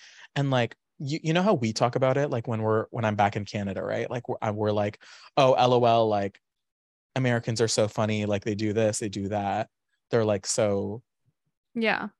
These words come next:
Speaker 1: they're funny, like, hee-haw." Um, <laughs> but when you're actually here,
Speaker 2: <clears throat>
Speaker 1: like,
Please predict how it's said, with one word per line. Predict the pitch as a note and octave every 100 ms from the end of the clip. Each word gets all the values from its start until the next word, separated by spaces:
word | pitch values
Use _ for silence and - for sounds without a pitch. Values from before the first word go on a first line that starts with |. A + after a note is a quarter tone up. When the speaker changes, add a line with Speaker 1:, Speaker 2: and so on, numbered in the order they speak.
| _
Speaker 1:
they're | C#3+ C3+
funny, | - C#3 B2 G#2+
like, | G2+ -
hee-haw." | - A#3 D#4+ G#3+ D#3+ C3+ D#3+ - - F#3 -
Um, | G#3 E3 D#3 D#3+ -
<laughs> | - - F#4+ - _ - _ _ _ _ -
but | C#3+ -
when | C3+ C3+
you're | G3 B2+
actually | B2 - E3 D3+
here, | B2+ G#2 G#2+ B2 F3+
Speaker 2:
<clears throat> | F3+
Speaker 1:
like, | B2 A2+